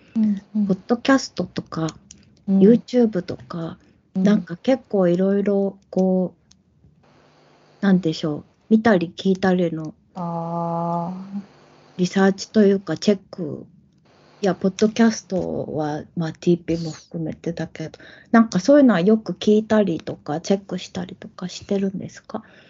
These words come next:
Speaker 2: 普段。
Speaker 1: いやー、そんなに積極的にいろいろ探すっていう感じでもないんですけど、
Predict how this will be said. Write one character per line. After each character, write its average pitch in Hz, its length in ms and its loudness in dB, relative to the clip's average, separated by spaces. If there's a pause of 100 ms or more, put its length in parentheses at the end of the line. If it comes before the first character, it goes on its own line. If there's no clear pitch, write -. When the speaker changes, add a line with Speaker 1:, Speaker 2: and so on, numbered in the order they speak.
(180)
Speaker 2:
普 - 160 -14
段。 - 180 -12 (200)
Speaker 1:
い 214 100 0
や 226 80 -2
ー、 240 480 -6 (320)
そ 247 140 6
ん 269 100 10
な 269 100 10
に 262 140 8
積 214 220 -4
極 220 260 -4
的 208 220 0
に 196 260 2
い 175 60 4
ろ 185 140 2
い - 20 -4
ろ 190 100 2
探 185 320 -2
す 202 160 -2
っ 196 60 0
て - 300 -6
い 156 220 -2
う 185 120 -8 (200)
感 151 300 -6
じ 156 480 -4
で 226 100 6
も 160 180 4
な 143 120 0
い 143 40 0
ん 139 80 -2
で - 140 -4
す - 140 -14
け - 160 -10
ど、 143 540 0